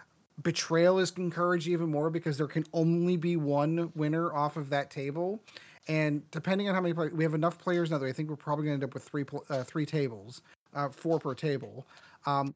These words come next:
whoever wins on each table, whatever you have left on the board, whether it's one model with one wound left or a third of your army left, you pick it up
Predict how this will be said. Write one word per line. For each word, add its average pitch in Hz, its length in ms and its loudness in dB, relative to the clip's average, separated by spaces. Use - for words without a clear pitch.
whoever 185 420 6
wins 180 440 2
on 147 140 2
each 151 180 0
table, 156 400 0
whatever 170 420 2
you 214 160 -2
have 190 240 0
left 170 220 -2
on 175 80 0
the 170 80 0
board, 123 340 -4
whether 143 240 -2
it's 131 160 -8
one 160 260 2
model 170 360 4
with 135 160 -6
one 160 280 0
wound 160 220 0
left 151 280 -2
or 127 240 -6
a - 60 -4
third 175 340 2
of 160 80 0
your 160 140 0
army 156 320 2
left, 120 320 -8
you 127 120 -8
pick 165 360 -6
it 208 80 4
up 165 340 4